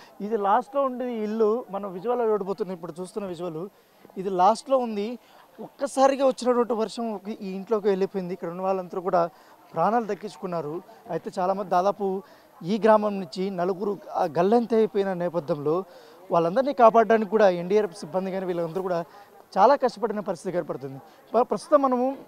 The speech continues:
ఈ వాగు కొట్టుకుపోయినటువంటి ఏరియాలో ఉన్నాము. ఎంత హృదయ విదారకం అంటే గుండెలు పిండే సంఘటన అయితే మనం ఇప్పుడు విజువల్లో చూడబోతున్నాం.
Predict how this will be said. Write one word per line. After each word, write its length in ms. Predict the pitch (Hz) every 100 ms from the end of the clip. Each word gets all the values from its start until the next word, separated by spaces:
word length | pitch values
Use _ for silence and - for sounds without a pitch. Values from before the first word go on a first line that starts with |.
| -
ఈ 140 | 214
వాగు 360 | 196 170 202 269
కొట్టుకుపోయినటువంటి 760 | 247 208 247 247 240 226 196
ఏరియాలో 580 | 196 208 240 247 233 214 - - - -
ఉన్నాము. 540 | 196 226 202 202 269 233 - - - - - 160
ఎంత 340 | 220 - -
హృదయ 400 | 330 233 220 285
విదారకం 500 | 262 226 254 240 240
అంటే 200 | 233 190
గుండెలు 500 | 220 165 214 240 285
పిండే 340 | 262 247 226 247
సంఘటన 440 | - 196 240 226
అయితే 340 | 214 226 190 196 _ _ _ 185
మనం 200 | 202 208
ఇప్పుడు 180 | 214
విజువల్లో 400 | 208 190 208 240 202
చూడబోతున్నాం. 680 | 208 196 214 180 170 208